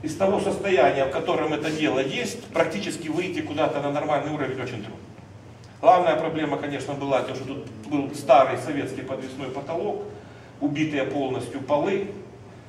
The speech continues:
Вот. Ну вот, э, Сергей Николаевич сказал: «Ну что, организуемся все молодые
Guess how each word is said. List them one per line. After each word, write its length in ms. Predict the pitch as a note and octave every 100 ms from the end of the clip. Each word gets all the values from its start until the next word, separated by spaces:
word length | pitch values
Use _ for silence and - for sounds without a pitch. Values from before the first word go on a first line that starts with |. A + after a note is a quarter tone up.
| - - - - -
Вот. 500 | D3 C#3+ C3 B2+ - - - - - - - - - -
Ну 140 | B3 D4+
вот, 340 | C4+ A#3+ A#3
э, 760 | G3+ F#3+ F3+ F3 D#3+ D#3 D#3 D#3 - - - - - - -
Сергей 260 | D3 G3 F3+
Николаевич 340 | E3+ E3+ E3+
сказал: 280 | E3+ E3 F3
«Ну 180 | C4 D4
что, 440 | - F#3+ F#3 - - - - - - - - - - - - - - -
организуемся 720 | D#3+ F3 G3+ G3+ G#3 E3+ D#3+
все 180 | - F3
молодые 720 | D3+ C#3+ C#3 D3 D#3+ G3 F#3+